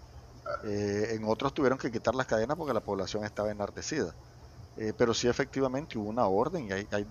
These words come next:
hay documentos, pues, que en su debido momento se va a presentar para poder, eh, llevarlas a la, a la justicia, ¿verdad? Porque efectivamente se paró la, o se suspendió las actividades. Pero yo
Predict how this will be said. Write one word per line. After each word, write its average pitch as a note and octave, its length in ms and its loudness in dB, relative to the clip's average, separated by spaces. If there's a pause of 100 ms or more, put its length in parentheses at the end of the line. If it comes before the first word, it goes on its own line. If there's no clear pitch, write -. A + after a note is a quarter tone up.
hay A2 140 -2
documentos, A#2 720 0
pues, C#3 100 -8
que G#2+ 100 -6
en F#2+ 60 -10
su F#2 180 -4
debido G2 280 0
momento A#2+ 420 -2
se F#2+ 100 -2
va F#2+ 100 0
a - 20 -2
presentar G#2+ 560 -2 (580)
para G2 180 -2
poder, F#2+ 440 0
eh, G#2 720 -10 (1200)
llevarlas A2+ 420 2
a A#2 40 0
la, G2 160 -2
a G2 40 -4
la G2 100 -6
justicia, G2 460 -2
¿verdad? G#2 220 -6 (480)
Porque A2 340 2
efectivamente G#2+ 680 -2
se - 120 -8
paró G#2 360 0
la, D#2+ 260 -2
o - 80 -10
se - 140 -8
suspendió G#2+ 520 0
las G#2+ 160 0 (140)
actividades. F2+ 580 -6
Pero A2 140 0
yo A#2+ 120 4